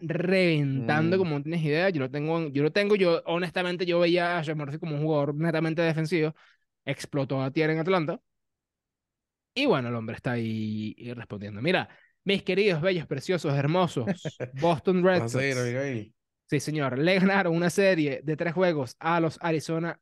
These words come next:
Speaker 1: D-backs. Garrett Whitlock pichó muy bien. Kenley Jansen está marcando noventa y seis millas.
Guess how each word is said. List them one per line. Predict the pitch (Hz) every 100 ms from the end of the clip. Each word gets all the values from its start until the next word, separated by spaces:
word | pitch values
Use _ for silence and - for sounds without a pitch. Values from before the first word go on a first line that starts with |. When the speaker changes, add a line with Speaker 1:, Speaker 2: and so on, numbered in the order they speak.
| -
Speaker 1:
D-backs. | 135 120 - 180 180 _ _ _ _ _ _ 123 151 170 147 - 156
Garrett | 139 135 143 143
Whitlock | 156 165 190 190 - _
pichó | 117 - 120 107 _ _ _ 104 _
muy | 90 104 165 220 220
bien. | 196 120 120 123 127 _ _ _
Kenley | 120 113 127
Jansen | 143 135 120 139
está | - 113
marcando | 117 120 131 123 131
noventa | 123 107 95
y | 95 92
seis | - 147 151
millas. | 180 165 123 123 123 -